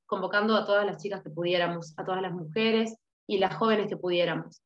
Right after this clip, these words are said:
Y esto que está acá a la derecha es una capacitación de rugby y vóley que se realizó, en realidad se realizó justo antes de la pandemia, este, y, y fui como capacitadora. Eh, sin embargo, allá en, en donde lo hicimos, que fue en Lajitas,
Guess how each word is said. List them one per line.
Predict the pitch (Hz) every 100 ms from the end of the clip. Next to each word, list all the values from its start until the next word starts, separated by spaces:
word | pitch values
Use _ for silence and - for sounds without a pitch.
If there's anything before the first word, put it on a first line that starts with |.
| _ _ _ _ _
Y | 294 359
esto | 392 392
que |
está | 294 277
acá | 277
a |
la | 285
derecha | 285 302 311 320
es |
una | 311 247
capacitación | 208 202 220 220 254 254
de |
rugby | 226 226 240 233
y |
vóley | 233 233 233
que | 214
se | 202
realizó, | 196 202 247 240 - -
en |
realidad | 247 269
se | 294 294
realizó | 247 240 240 269
justo | 302 269 269
antes | 262 247 214
de | 196
la | 190 185
pandemia, | 202 214 240 240 277 480 - _ - -
este, | 202 196 - 202
y, | 214 208 202 202 196 196 -
y | 208
fui | 269 285 302 311 -
como | - 220 208 196 190 185 185 180
capacitadora. | 180 185 180 208 196 208 202 175 175 - _ _ _
Eh, | 190 175 170 -
sin | - 180 175
embargo, | 180 208 196 180 - _ -
allá | 175 - 208 202 190
en, | 175 170 -
en | 175 165 165
donde | 170 165
lo | 175
hicimos, | 226 226 220
que | 214
fue | 190
en | 185
Lajitas, | 190 233 233 233